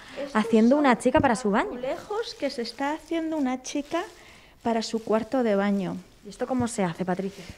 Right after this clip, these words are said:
Speaker 1: Pues lo mismo, se hacen planchas y luego, ¿veis todas las plantitas?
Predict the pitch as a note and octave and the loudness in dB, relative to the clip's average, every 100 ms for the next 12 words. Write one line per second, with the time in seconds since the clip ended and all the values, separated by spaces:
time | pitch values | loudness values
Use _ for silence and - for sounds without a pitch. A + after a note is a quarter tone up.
0 | - - G#3+ G3+ F3+ A3+ F4+ C#4+ - G#3 | -12 -6 -6 -4 -4 -4 -2 -4 -2 -2
1 | G#3 - A3 G#3+ B3+ C4 D4+ E4 - E4+ | -4 -4 -4 -2 0 0 0 -2 -2 0
2 | C#5+ - - - - _ _ B3+ B3 C#4 | 0 -4 -12 -14 -20 _ _ 0 4 4
3 | B3+ G#3 A3 B3 - D#4+ D4+ D4+ D4+ D4 | 4 2 2 0 0 0 0 -2 -4 -8
4 | - D4+ C#4+ C#4+ E4+ F4+ D#4 C#4 - | -8 -4 -2 -2 -4 -4 -2 -4 -6